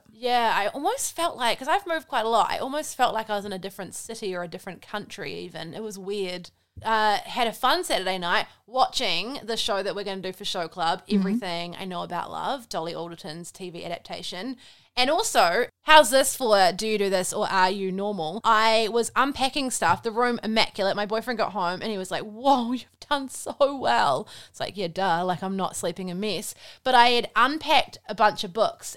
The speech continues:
Speaker 1: and I had been looking at photos or videos on my phone from my own <laughs> vlogs to see how my books were laid out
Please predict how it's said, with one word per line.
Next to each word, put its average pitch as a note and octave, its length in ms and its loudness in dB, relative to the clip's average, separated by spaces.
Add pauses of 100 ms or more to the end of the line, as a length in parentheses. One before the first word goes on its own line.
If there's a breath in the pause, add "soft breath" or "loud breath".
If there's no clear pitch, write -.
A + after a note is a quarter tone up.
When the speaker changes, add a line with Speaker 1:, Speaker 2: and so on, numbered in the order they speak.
Speaker 1:
and G3+ 420 -4
I G#3 160 2
had G#3 80 0
been G#3+ 200 -4
looking G#3+ 300 -8
at G3 260 -6 (380)
photos A#3+ 460 0
or F#3+ 80 -6
videos G3 480 -2
on G#3+ 120 -8
my F#3+ 120 -6
phone G3 600 -4
from A3+ 180 -10
my F#3+ 140 -6
own A3+ 260 -4
<laughs> - 60 -14
vlogs A#3 540 -4
to C#4 120 -8
see B3+ 340 -2
how A#3+ 300 -2
my A3+ 160 -2
books F#3+ 400 -4
were A3+ 100 -10
laid F#3+ 240 -4
out F3 260 -2